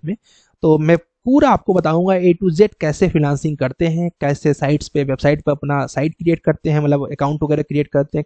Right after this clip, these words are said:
कैसे काम लाते हैं, everything I'll guide, don't worry। Extra knowledge तो आपको भर भर के मिलेगा, मतलब practical knowledge की अगर बात करोगे तो काफ़ी कुछ मैंने सीखा हुआ है अपने छः सात साल के एक्सपीरियंस में, तो वो सब दूंगा। Lectures कौन से language में होंगे,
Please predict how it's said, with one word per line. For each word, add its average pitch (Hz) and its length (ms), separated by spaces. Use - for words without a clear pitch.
कैसे - 240
काम 143 320
लाते 139 300
हैं, 143 100
everything 160 480
I'll 139 180
guide, 113 300
don't 135 160
worry। - 840
Extra - 260
knowledge 254 300
तो 247 80
आपको 214 180
भर 139 180
भर 151 180
के 185 100
मिलेगा, 143 380
मतलब 143 260
practical 180 400
knowledge 185 260
की 202 80
अगर 175 120
बात 143 260
करोगे 160 300
तो 160 120
काफ़ी 180 300
कुछ - 200
मैंने 170 160
सीखा 151 300
हुआ 147 220
है 151 160
अपने 139 240
छः 139 180
सात 131 200
साल 131 140
के 135 100
एक्सपीरियंस 131 500
में, 185 120
तो - 340
वो 170 80
सब 160 220
दूंगा। 123 300
Lectures 190 320
कौन 185 220
से 185 140
language 156 360
में 151 80
होंगे, 131 340